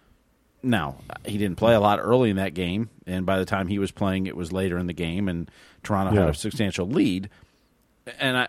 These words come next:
Speaker 1: I think it was more about, "I didn't like the play of our defense," is why he said that. But
Speaker 2: Right.
Speaker 1: uh, Zach Bogosian came in, it looked good. It was, it, you kinda had the little uh-oh at the beginning of the game, because the
Speaker 2: Mm-hmm.
Speaker 1: Lightning take two penalties early.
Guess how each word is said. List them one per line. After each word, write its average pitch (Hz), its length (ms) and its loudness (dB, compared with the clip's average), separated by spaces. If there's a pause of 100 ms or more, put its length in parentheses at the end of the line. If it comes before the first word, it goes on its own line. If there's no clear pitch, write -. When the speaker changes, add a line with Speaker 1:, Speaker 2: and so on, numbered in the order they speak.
Speaker 1:
I 120 80 4
think 120 280 2
it 113 120 -2
was 107 180 -2
more 107 260 6
about, 92 480 2
"I 95 100 -4
didn't 92 180 -2
like 98 180 0
the 92 80 -6
play 120 240 6
of 85 100 2
our 73 140 -2
defense," 67 400 -8
is 73 120 -10
why 76 180 -4
he 71 140 -10
said 110 260 0
that. 64 280 -8
But 85 220 -6 (320)
Speaker 2:
Right. 80 260 -2
Speaker 1:
uh, 90 220 -6
Zach 107 240 2
Bogosian 110 480 4
came 104 240 2
in, 104 120 2
it 98 60 0
looked 95 240 0
good. 90 280 -2 (800)
It 143 180 -8
was, 135 300 -2 (1200)
it, 151 160 -10
you 160 140 -2
kinda 202 340 6
had 170 240 8
the 147 80 6
little 131 480 8 (380)
uh-oh 113 380 6
at 101 80 -2
the 101 80 -2
beginning 90 360 -2
of 78 60 -6
the 73 80 -8
game, 67 280 -10 (260)
because - 200 -8
the 117 80 2
Speaker 2:
Mm-hmm. 123 60 8
Speaker 1:
Lightning 135 240 8
take 131 220 4
two - 140 0
penalties 82 460 -2
early. 62 300 -8